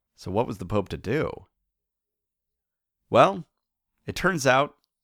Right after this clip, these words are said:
nothing. Seven ninety-six came and went, and he didn't do a damn thing. And then seven ninety-seven came and went, and still nothing.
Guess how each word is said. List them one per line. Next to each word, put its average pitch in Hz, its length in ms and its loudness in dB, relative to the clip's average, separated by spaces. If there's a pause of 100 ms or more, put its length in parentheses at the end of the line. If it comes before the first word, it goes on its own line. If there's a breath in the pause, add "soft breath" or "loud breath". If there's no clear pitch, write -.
(220)
nothing. 101 640 -4 (920)
Seven 151 360 2
ninety-six 139 580 -2
came 147 560 0 (100)
and 107 280 -2
went, 82 460 -6 (640)
and 95 180 -2
he 95 120 0
didn't 92 260 -4
do 80 140 -6
a 73 40 -8
damn 69 280 -12
thing. 62 420 -14 (840)
And 107 120 0
then 113 120 2
seven 131 320 2
ninety-seven 123 640 0
came 65 460 -12 (880)
and 78 200 -10
went, 73 400 -10 (840)
and 80 200 -8
still 92 280 -2
nothing. 82 500 -8